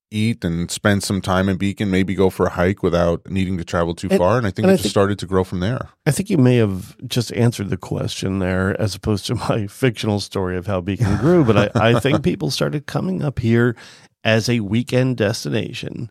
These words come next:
Speaker 1: Mm-hmm.
Speaker 2: falling in love with it, and then finding a home here and staying and realizing that it re-, really is just an hour and change on that train down to the city for their jobs.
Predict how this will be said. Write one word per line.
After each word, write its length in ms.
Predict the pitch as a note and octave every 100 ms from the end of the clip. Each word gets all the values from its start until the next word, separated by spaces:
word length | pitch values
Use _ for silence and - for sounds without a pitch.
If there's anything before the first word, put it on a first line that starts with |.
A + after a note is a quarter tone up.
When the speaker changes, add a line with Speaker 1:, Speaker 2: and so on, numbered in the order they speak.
| -
Speaker 1:
Mm-hmm. 240 | F2 F#2 G#2+ B2 _
Speaker 2:
falling 540 | - - A2 A#2 C#3+
in 140 | C#3 G#2
love 200 | F#2 G2
with 160 | F#2
it, 200 | A2+ C3+ - _ _ _ _ _
and 220 | B2 A2 G#2
then 260 | F#2+ G#2 - _ _ -
finding 340 | F2 F2+ G2
a 60 | A2
home 180 | B2 E3+
here 160 | C3
and 100 | G2
staying 460 | - C3 B2 - -
and 140 | G2
realizing 500 | G#2+ A#2 F#2 A2+ G#2
that 120 | A#2+ A#2+
it 80 |
re-, 280 | C#2+ B2+ D#3 -
really 320 | C#3 C#3 C#3
is 140 | C#3+ A#2
just 180 | A#2
an 100 | A#2+ -
hour 340 | G2+ G#2+ G#2+
and 160 | G#2+ G2+
change 380 | - B2+ B2 G#2
on 120 | F#2+
that 180 | F#2+ F#2
train 280 | C3 C#3 A#2
down 180 | G2
to 60 | G2+
the 40 | G2+
city 320 | - D3 G#2
for 140 | -
their 120 | F#2+ G2
jobs. 500 | C#3+ C3+ G#2+ -